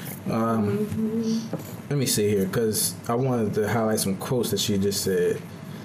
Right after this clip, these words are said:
Speaker 1: in this article as well. Um,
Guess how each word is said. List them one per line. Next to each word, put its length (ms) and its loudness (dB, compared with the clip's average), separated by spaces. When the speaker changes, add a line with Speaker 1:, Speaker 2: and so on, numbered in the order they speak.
Speaker 1:
in 120 2
this 180 2
article 520 2
as 160 2
well. 440 2
Um, 640 2